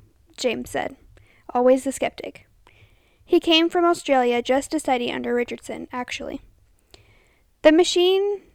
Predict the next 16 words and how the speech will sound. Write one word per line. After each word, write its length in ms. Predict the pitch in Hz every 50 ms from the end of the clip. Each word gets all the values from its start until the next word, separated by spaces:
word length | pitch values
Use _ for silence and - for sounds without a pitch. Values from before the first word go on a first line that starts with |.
| _ _ _
could 320 | - - 330 311 302 311
be 180 | - 294 285 302
stimulating 800 | 277 - - 320 320 311 311 294 285 285 277 262 269 262 269 262
the 220 | - 254 254 254
adrenal 400 | 247 240 - 262 277 302 302 277
glands 600 | 240 - 233 226 220 220 220 240 - - - - - -
to 120 | - - 285
mildly 480 | 262 262 269 277 277 294 294 277 254
dose 400 | 233 240 - 254 254 269 269 -
us 200 | 262 254 262 -
with 80 | - -
adrenaline 640 | 262 254 - 262 269 262 254 240 233 220 220 226 -
all 200 | - - 254 269
throughout 260 | 254 - 240 220 220
the 60 | - 247
day. 280 | 226 220 208 120 -